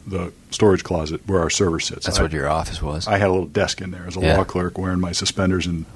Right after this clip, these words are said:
Speaker 2: I like
Speaker 1: tie.
Speaker 2: it. <laughs>
Speaker 1: And I wrote the A L, and you know what I did? Eric went out to the Bureau of Meter. I was like, "You know what?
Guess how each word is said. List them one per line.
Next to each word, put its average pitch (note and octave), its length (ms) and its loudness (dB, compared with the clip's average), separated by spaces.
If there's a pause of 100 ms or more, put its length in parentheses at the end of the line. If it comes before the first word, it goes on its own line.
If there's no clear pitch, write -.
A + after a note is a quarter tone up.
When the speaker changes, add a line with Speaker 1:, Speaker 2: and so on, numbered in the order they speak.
(160)
Speaker 2:
I A#2 60 0
like D#2+ 240 4
Speaker 1:
tie. - 60 -6
Speaker 2:
it. - 1000 -2
<laughs> - 40 -20 (460)
Speaker 1:
And A2 80 2
I G#2 60 6
wrote A2+ 240 4
the G#2+ 160 2
A A2 120 6
L, A2 120 4
and A#2 220 4
you A#2+ 60 6
know B2 60 6
what A#2+ 80 6
I A2+ 80 6
did? D3 280 2
Eric A2+ 480 2 (280)
went G#2+ 360 4
out G#2+ 320 0
to - 100 2
the G2 60 0
Bureau G#2+ 220 4
of G#2 60 4
Meter. A2 320 4
I G2+ 100 0
was F#2+ 120 4
like, F#2 160 -2
"You C#3 80 4
know D3+ 60 2
what? D3+ 260 -2